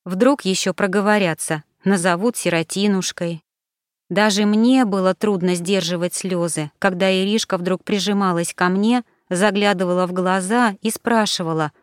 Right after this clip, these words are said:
почему не возвращается ее любимая мамочка, куда она уехала,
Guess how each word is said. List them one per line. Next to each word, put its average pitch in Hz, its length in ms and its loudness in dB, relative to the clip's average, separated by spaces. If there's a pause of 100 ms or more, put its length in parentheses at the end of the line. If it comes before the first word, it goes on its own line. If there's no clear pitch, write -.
почему 285 400 4
не 196 120 4
возвращается 190 800 -2
ее 185 260 0
любимая 208 460 0
мамочка, 170 640 -2 (300)
куда 262 400 4
она 190 220 2
уехала, 190 680 -2